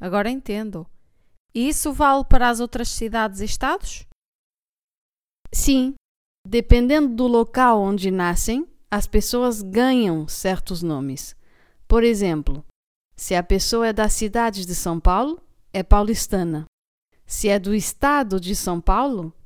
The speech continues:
Speaker 2: é paulista. Do estado do Amazonas, amazonense e por aí vai.
Speaker 1: Certo.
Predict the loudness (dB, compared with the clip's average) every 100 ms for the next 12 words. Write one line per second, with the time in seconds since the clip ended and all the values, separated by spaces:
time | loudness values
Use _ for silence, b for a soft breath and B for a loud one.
0 | _ -6 0 2 2 -2 -4 -8 -12 -16
1 | _ _ _ _ -20 -10 -2 -2 0 0
2 | 0 -2 -2 -2 -2 -2 -2 0 0 -2
3 | -6 -16 -10 -6 -2 -2 -2 -2 0 -2
4 | -2 -12 -18 -14 -10 -2 0 0 -2 -2
5 | -4 -4 -6 -16 -20 _ _ _ _ _
6 | _ _ _ -8 -2 -2 -4 -8 -6